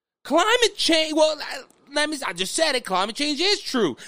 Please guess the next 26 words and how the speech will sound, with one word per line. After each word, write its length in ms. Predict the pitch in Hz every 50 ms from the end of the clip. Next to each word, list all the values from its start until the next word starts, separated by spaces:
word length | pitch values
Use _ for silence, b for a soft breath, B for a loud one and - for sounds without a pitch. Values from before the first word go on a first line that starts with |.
| B B
There 220 | - 220 226 226 233
is 180 | 285 339 320
climate 380 | - - 277 247 233 220 202 202
change, 320 | - 214 185 165 151 143
summer, 500 | - - 175 165 175 196 233 247 254 240 226 208 b b b b b b
winter, 440 | 143 170 196 208 208 - 269 277 269
fall, 380 | - - 202 185 185 196 233
and 100 | 254 254
spring. 540 | - - - 415 427 415 381 320 214 151 - _ _ _ _ _ _ _ _ _ _ _ _ _ _ _ _ _ _ -
Not 180 | 208 233 262
in 80 | 285 294
particularly 400 | 277 - - 233 226 262 320 330
that 180 | 330 339 359 381
order, 280 | 392 370 254 262 294
but 180 | 277 254 226 226
hey, 240 | 330 330 254 143 B B B B B B
there, 460 | 160 220 277 311 330 339 330 294 233
there's 380 | 185 220 262 277 254 - - -
four 260 | - 285 370 403 440
times 400 | 415 - 392 381 370 370 349 349
in 80 | 349
a 60 | 330 302
year 420 | 277 269 262 233 175 139 - - - - - - _ _ _ _ _ _ _ _ _ _ _ _ _ _ _ _ _ _ _ _ _ _ _ _ B B B B B -
that 240 | 147 196 208 202
we 160 | 202 240 233 202
have 460 | 170 190 208 208 214 208 196 190